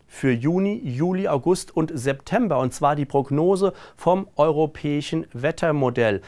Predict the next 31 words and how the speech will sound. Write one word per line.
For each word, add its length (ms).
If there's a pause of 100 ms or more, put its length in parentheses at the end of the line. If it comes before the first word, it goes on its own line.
(280)
Was 340
sagen 520
hier 240
die 120
Temperaturabweichungen? 1600
Wir 100
sehen 380
für 300
den 160
Juni 520 (220)
Temperaturabweichungen 1500 (200)
von 400
null 260
Komma 300
fünf 340
bis 280
ein 320
Grad. 380
Das 140
ist 200
dieser 220
gelbe 600 (240)
Or-, 340
äh, 160 (220)
Bereich, 500
und 140
die 80
orangen 540
oder 160
bräunlichen 680
Farben, 420